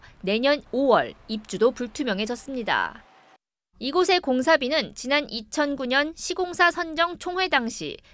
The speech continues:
삼점삼 제곱미터당 삼백팔십만 원으로 책정됐습니다. 본계약과 착공을 거치며 오백십오만 원으로 뛰었고,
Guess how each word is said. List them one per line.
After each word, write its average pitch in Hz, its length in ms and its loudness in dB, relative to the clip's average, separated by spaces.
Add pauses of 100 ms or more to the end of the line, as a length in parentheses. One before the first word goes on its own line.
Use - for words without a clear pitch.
삼점삼 349 560 0
제곱미터당 285 760 2
삼백팔십만 359 960 -4
원으로 247 360 2
책정됐습니다. 254 1000 -4 (840)
본계약과 339 680 6
착공을 359 520 0
거치며 302 640 4
오백십오만 294 880 4
원으로 269 300 2
뛰었고, 330 600 0